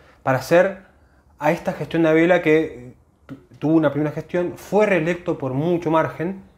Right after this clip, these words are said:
eh, ahora no puede ser reelecto otra vez más, así que va, van a tener que encontrar un candidato nuevo y parece que, que la hermana Elisa Abela podría ser esa, esa opción. Eh, ¿qué, cuáles son los principales déficits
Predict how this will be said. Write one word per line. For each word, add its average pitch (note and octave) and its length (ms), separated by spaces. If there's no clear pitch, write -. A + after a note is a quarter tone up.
eh, C3 360
ahora D3+ 240
no D#3+ 160
puede D#3+ 160
ser C3+ 160
reelecto C3 420
otra C3+ 240
vez C3 100
más, C#3+ 280
así B2 200
que A#2+ 220
va, B2 180
van B2+ 200
a A#2 40
tener C3 200
que C3 80
encontrar B2+ 340
un C3 100
candidato B2+ 400
nuevo D#3 460
y C3+ 80
parece B2+ 420
que, A#2 300
que C3 240
la B2 120
hermana D3 340
Elisa C3+ 300
Abela C#3 220
podría B2 320
ser C3+ 160
esa, A#2+ 320
esa A#2+ 140
opción. D3 320
Eh, C#3+ 520
¿qué, A#3 160
cuáles C#4 220
son C4+ 80
los G#3+ 80
principales F#3 420
déficits A3 640